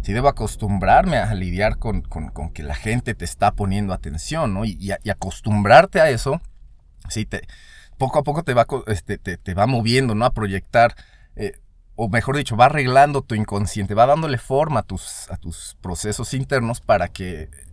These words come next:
externamente, pues, te veas com-, como una persona que, con confianza, por ejemplo, en, estando en lugares... Eh, rodeados de gente. Yo, yo, yo les digo, yo era muy tímido, güey. Yo era súper, yo no hablaba nada, güey. Na-, nadie, por eso,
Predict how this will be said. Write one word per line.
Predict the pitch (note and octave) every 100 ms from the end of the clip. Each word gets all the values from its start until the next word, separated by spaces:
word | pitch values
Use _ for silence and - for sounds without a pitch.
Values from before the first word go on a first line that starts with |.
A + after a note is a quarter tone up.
| - -
externamente, | G2 F2+ - B2 B2 B2+ B2 G#2+ C3+
pues, | G2+ -
te | F#2+
veas | G#2 G#2 -
com-, | - D#2+ C#2+ -
como | F#2+
una | G#2 G#2
persona | G2 A2 G2+ F2+ -
que, | - D#2
con | - E2+
confianza, | F2 G2 G#2 C3+ A3+
por | C3+ F#2+
ejemplo, | E2+ G2+ D#2+
en, | D#2+ D#2
estando | F#2 - G#2 G#2
en |
lugares... | F#2+ F2+ G2+ F#2+ F2 - - - - - -
Eh, | F2+ F2+ F2 F2+ - - - - - - - -
rodeados | - A2 A2 F#2 F2
de | F2
gente. | F#3 D#3+ G#2
Yo, | C#3+
yo, | B2 D3
yo | B2+ C3+
les | G#2+
digo, | D3+
yo | A#2
era | A2
muy | G#2+ G#2+
tímido, | - G2+ C#3+ D#3 E2+
güey. | D2+ E2+
Yo | G2+
era | G2 -
súper, | - C3+ E3+ - G#2 G#2+
yo | A2+
no | C3+
hablaba | G#2+ A#2 C#3 C3
nada, | G#2+ A2+ F3 C#3+ E2+
güey. | F#2 E2
Na-, | A2 C#3+
nadie, | B2+ C3+ E3+
por | - C3+
eso, | -